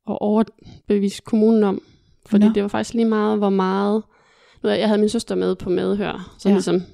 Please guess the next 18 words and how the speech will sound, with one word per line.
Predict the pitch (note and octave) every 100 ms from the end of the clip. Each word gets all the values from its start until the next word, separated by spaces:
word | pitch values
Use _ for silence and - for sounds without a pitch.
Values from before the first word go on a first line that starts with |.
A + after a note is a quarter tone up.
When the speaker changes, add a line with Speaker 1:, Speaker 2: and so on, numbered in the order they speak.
| -
Speaker 1:
som | - E3+
støtte. | - G3+ F#3+ G3 _ _ -
Speaker 2:
Ja. | G#3+ - - F#3+
Speaker 1:
Øhm, | F#3 F3+ F3
og | F3+
hun, | G#3 G#3+ G#3+
øh, | G3 F3+ F#3
hun | G3+
sagde, | G3+ F#3+ F#3+
da | F#3+
vi | F#3
var | E3+
færdige, | - F#3 F#3 F#3+ E3+
at | E3+
det | F3
var |
faktisk, | F3 F3 F#3+ F#3+ - F3+
øhm, | E3+ D#3+ F3